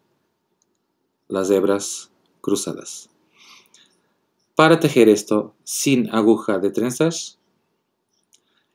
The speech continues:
ellas no, los puntos no se van a salir. El proceso es idéntico. Uno, dos, tres,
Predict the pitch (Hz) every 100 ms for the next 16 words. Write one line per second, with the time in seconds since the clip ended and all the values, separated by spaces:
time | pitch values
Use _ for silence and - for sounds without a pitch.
0 | _ - 107 107 107 - 110 107 104 104
1 | 104 104 104 110 107 101 98 101 95 101
2 | 90 82 - _ _ _ _ _ _ _
3 | _ - 104 104 110 107 113 - - 104
4 | 107 107 - 101 98 90 87 90 87 _
5 | _ _ _ _ 110 104 110 156 202 _
6 | _ _ _ _ - 95 95 92 95 -
7 | - - - - _ _ _ _ _ _
8 | _ - - _ _ _ _ _ _ _
9 | _ _ _ _ _ _ _ _ _ _
10 | 92 101 110 123 - - - -